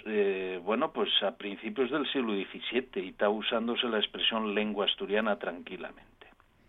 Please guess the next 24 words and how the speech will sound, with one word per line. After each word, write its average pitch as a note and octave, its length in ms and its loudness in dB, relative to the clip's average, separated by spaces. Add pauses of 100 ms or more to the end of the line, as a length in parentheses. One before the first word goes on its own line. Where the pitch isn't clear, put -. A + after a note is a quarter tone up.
(340)
Y B2+ 60 0
en A#2 80 0
la A2+ 100 4
misma E3+ 400 6
obra, C3+ 400 8 (720)
entrugándose B2 880 2
sobre A#2+ 240 2
el A#2 80 -2
tipo B2 260 0
de A#2 60 4
lengua A#2 340 2
que G#2 80 0
tiene A2 160 -4
que A2+ 80 -2
emplear A2 380 4
un A2 200 -2
buen A2+ 260 6
poeta A2 420 4
español, A#2+ 640 2
escribe, F2+ 720 -4 (1080)
eh, G2+ 400 4
y A2+ 200 -4 (100)
cita, D3+ 300 6
va A#2 180 10